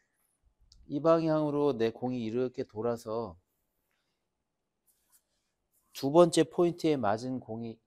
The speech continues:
이렇게 가기 때문에 반대편 코너로 가잖아요. 그러니까 이걸 평행 이동하면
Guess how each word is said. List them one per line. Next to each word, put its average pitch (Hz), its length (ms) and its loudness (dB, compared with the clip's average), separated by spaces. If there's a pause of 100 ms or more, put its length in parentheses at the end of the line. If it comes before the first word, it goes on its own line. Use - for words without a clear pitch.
이렇게 123 320 -14
가기 101 280 -12
때문에 87 600 -12 (460)
반대편 110 540 -8
코너로 147 380 -4
가잖아요. 104 600 -4
그러니까 107 560 -2 (1400)
이걸 107 280 -6
평행 147 320 -8
이동하면 139 640 -6